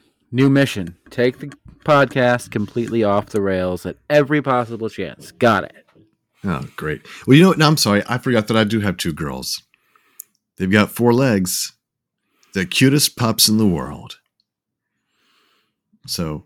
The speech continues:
Speaker 2: does, does that count? No? No? No? Okay. No takers. <laughs> All right. Well, I really do hope that you guys are doing well. Hope you, I, I know that you came, some of you came ready.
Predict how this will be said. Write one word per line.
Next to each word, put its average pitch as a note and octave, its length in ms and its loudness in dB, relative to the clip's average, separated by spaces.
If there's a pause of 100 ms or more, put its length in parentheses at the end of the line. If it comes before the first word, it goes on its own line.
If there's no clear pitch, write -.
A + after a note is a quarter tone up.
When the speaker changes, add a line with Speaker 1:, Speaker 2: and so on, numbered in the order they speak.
(140)
Speaker 2:
does, F#2+ 140 -4
does F#2 220 -6
that - 160 -2
count? C#3 300 -6 (1200)
No? A2 280 -4 (2000)
No? G#2+ 400 -4
No? G#2+ 200 0
Okay. G2+ 320 -2 (140)
No A2 100 -2
takers. F#2+ 320 -2 (380)
<laughs> - 340 2
All A#2+ 60 2
right. - 160 2 (1080)
Well, A#2+ 120 6
I C3 100 0
really C#3+ 260 6
do A2 140 4
hope G#2 160 2
that F#2 140 -4
you G2+ 60 0
guys F#2+ 220 0
are F2+ 40 -10
doing F#2 240 -2
well. F2 300 -4 (420)
Hope G#2+ 220 -2
you, G2 300 4 (360)
I, F2 200 -8
I G2+ 100 0
know G2 280 4
that F#2 220 -2
you F#2+ 80 -4
came, F2+ 440 0 (260)
some G#2 240 0
of F2 80 -2
you F#2 80 -2
came D#2+ 260 -8
ready. G2+ 320 2